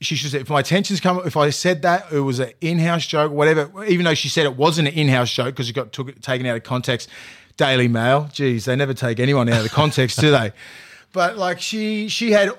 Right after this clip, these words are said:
ample opportunity, and she had the best platform to say, "Look, if I disrespected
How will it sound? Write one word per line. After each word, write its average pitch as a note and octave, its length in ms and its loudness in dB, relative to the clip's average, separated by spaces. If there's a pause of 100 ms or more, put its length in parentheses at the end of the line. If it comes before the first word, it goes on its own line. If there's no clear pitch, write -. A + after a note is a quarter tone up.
(140)
ample B3+ 300 4
opportunity, F#3+ 460 0
and D#3+ 120 0
she - 120 -2
had D#3+ 120 0
the C#3+ 60 0
best F#3+ 320 2
platform C3+ 540 -4
to C3 120 -10
say, A#2+ 400 -2 (440)
"Look, C#3 280 0
if E3 140 -6
I C#3 100 2
disrespected D#3 800 -2